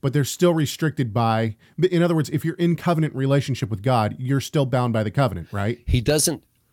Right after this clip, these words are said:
Speaker 2: yes, but he does, what, what we see is he's not stipulating that. He's giving it, he's, he's actually,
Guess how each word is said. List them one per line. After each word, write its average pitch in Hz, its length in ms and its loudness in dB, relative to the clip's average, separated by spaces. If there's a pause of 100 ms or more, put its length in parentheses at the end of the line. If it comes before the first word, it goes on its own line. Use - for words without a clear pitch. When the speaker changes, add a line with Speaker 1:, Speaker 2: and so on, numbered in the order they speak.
(100)
Speaker 2:
yes, 139 280 2
but 123 120 6
he 113 100 4
does, 127 360 2
what, 113 260 0
what 101 280 -2
we 104 160 -4
see 165 220 -2
is 110 120 -2
he's 107 220 -4
not 120 240 -2
stipulating 98 720 -2
that. 95 160 -8 (260)
He's 156 260 6
giving 147 300 4
it, 143 160 0
he's, 175 440 2
he's 131 360 2
actually, 135 520 -2